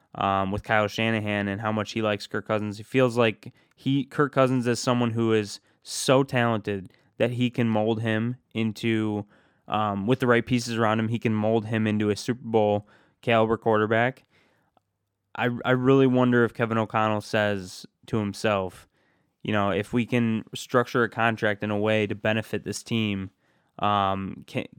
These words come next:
can we, can we add some more pieces, revamp this defense, bring in some younger players, you know, uh, get some more draft stock?" Because the Vikings had traded away quite a bit of their draft, draft picks coming into the season.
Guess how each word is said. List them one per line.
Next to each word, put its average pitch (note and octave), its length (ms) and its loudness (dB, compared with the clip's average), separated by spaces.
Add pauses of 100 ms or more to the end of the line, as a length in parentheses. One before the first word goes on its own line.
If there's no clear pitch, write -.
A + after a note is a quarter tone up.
can A#2+ 200 -4
we, A#2 460 2
can A#2 140 -4
we B2 160 0
add A2+ 320 0
some - 140 -6
more A2 160 0
pieces, A2+ 340 -8
revamp G#2+ 540 -4
this - 160 -8
defense, G#2 440 -6
bring A2+ 260 -2
in A2 100 -4
some G#2+ 180 -6
younger G#2+ 300 -4
players, G2+ 560 -6 (400)
you G2+ 80 -4
know, G2 400 -2
uh, - 60 -12 (920)
get B2+ 200 4
some C#3+ 120 0
more B2+ 120 6
draft A2 360 0
stock?" G#2 280 -2
Because A2 380 -4 (240)
the A#2 80 -6
Vikings A#2 420 2 (220)
had A#2 220 -8
traded C3 200 2
away A#2 200 2
quite A#2+ 240 0
a - 20 -8
bit A2+ 140 0
of G#2 120 -2
their G#2 140 0
draft, G#2 360 0 (260)
draft A2 260 0
picks G#2 220 -6
coming G#2+ 220 -4
into G#2 140 -4
the G2 120 -6
season. G#2 400 -6